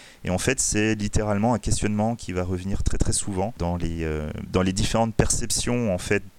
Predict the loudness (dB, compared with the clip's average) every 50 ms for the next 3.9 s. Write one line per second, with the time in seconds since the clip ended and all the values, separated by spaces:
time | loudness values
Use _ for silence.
0 | -20 -14 -6 0 0 2 2 4 2 2 2 2 2 2 2 2 2 2 2 0
1 | 0 0 0 0 0 0 0 0 0 -2 -6 -6 -4 -2 0 2 4 4 4 4
2 | 4 4 4 2 2 2 2 0 2 2 2 2 2 2 0 2 2 4 4 4
3 | 4 2 2 0 -2 -2 -2 -2 -2 -2 -2 -4 -2 -4 -4 -4 -4